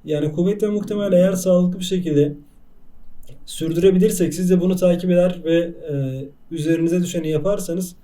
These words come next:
yedide yedi ve yedide altı çok rahat yapabilirsiniz. Çünkü, e, sadece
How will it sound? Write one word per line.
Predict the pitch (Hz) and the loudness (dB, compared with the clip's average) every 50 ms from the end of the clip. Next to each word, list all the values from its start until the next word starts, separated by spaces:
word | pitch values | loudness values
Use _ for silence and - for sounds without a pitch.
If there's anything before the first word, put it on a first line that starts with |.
| - - - - - - - - - - - | -20 -18 -18 -16 -16 -18 -18 -20 -20 -18 -14
yedide | - 156 180 190 180 156 151 170 | -8 -6 -4 -4 -4 -4 -2 0
yedi | 170 165 165 147 139 135 131 131 | 0 0 2 2 0 0 0 2
ve | 143 156 | 2 2
yedide | 156 156 156 151 165 165 | 2 0 -2 -2 0 0
altı | 151 143 139 143 - - | 0 0 -2 -2 -6 -10
çok | - - 180 175 180 - | -6 -4 -4 -2 -2 -2
rahat | 151 165 170 - | -2 -2 -2 -4
yapabilirsiniz. | 165 151 156 170 151 151 165 175 175 - 156 139 147 | -4 -4 -2 -2 -2 0 -2 -2 -2 -4 -4 -6 -4
Çünkü, | - 175 175 175 - 175 180 175 - - - - - - - _ - | -4 -4 -4 -4 -6 -8 -8 -10 -12 -18 -20 -20 -20 -20 -20 _ -14
e, | 147 151 143 | -12 -10 -8
sadece | 143 - - - 202 202 196 180 156 135 131 139 - | -8 -8 -6 -4 -4 -2 -2 -2 -2 -2 -2 -2 -4